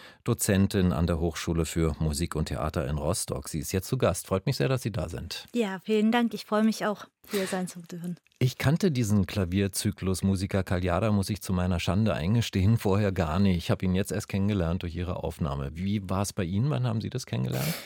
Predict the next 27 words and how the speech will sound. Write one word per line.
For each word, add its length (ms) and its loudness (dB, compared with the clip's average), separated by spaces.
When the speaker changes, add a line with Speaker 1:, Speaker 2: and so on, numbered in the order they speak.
Speaker 2:
Ähm, 440 4
tatsächlich, 720 0
glaube 280 4
ich, 100 -4
ist 180 -2
diese 160 2
Musik 420 2
auch 260 4
leider 520 4
noch 220 4
sehr 280 0
unbekannt. 600 0
Ich 200 -6
hab, 200 -2
äh, 240 2
ich 120 0
hab 100 -2
den 160 2
Zyklus 400 -2
oder 160 4
beziehungsweise 580 2
auch 80 0
den 160 -2
Komponisten 640 0
Mompau 440 0
erst 320 -4
vor 400 0